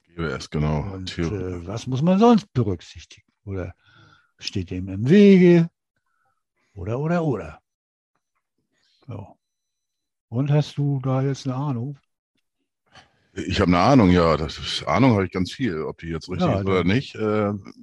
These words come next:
Speaker 1: naja, gut, es ist, ich hab mir die
Speaker 2: Lass uns
Speaker 1: Satzung
Speaker 2: mal
Speaker 1: jetzt
Speaker 2: teilhaben.
Speaker 1: die Satzung mal rausgeguckt. Und da finden wir unter Paragraph fünfzehn Einberufung der Mitgliederversammlung, weil ohne Mitgliederversammlung kannst du den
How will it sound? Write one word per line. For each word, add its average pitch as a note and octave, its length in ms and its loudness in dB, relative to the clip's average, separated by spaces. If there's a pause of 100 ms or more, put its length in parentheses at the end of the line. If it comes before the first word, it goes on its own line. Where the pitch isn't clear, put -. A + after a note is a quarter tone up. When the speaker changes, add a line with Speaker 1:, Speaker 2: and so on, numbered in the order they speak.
(180)
Speaker 1:
naja, G2+ 280 0
gut, G2+ 200 -6
es E2+ 220 -8
ist, - 240 -8
ich F2 180 -10
hab A2+ 160 -2 (160)
mir A2+ 180 2
die A2 60 2
Speaker 2:
Lass G2+ 80 -2
uns G#2+ 160 0
Speaker 1:
Satzung C#3 140 6
Speaker 2:
mal C#3+ 80 6
Speaker 1:
jetzt C#3+ 120 2
Speaker 2:
teilhaben. A2 640 2 (220)
Speaker 1:
die A2+ 240 -2
Satzung G2 500 0
mal F2 120 0
rausgeguckt. E2+ 760 -10
Und F2 100 -6
da F#2 100 -2
finden E3+ 340 0
wir C#3 160 4
unter A2+ 260 -2 (100)
Paragraph A#2 600 -6
fünfzehn B2+ 760 -2
Einberufung F#2+ 800 -4
der F#2 140 -6
Mitgliederversammlung, E2 960 -8 (380)
weil E2 240 -6
ohne F2 220 -4
Mitgliederversammlung F2 800 -8
kannst E2+ 280 -12
du E2+ 80 -14
den E2+ 320 -10